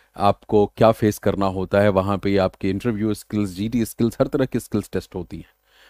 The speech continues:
वैसे ही एसबीआई पीओ का जो थर्ड स्टेज है सिलेक्शन प्रोसेस का, वहाँ पे आपको इंटरव्यू और जीडी का सामना करना पड़ता है।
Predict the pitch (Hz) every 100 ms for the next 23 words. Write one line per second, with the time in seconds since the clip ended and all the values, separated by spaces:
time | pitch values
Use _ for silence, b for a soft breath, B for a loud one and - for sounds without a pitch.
0 | b 107 117 117 117 113 - 95 123 139
1 | 135 123 135 120 101 95 101 - 123 117
2 | - 113 107 107 98 - 104 98 - 104
3 | - 98 87 b b b 95 107 127 120
4 | 113 - 113 107 101 98 101 104 92 101
5 | 98 110 - 92 95 95 87 92 87 87
6 | - 85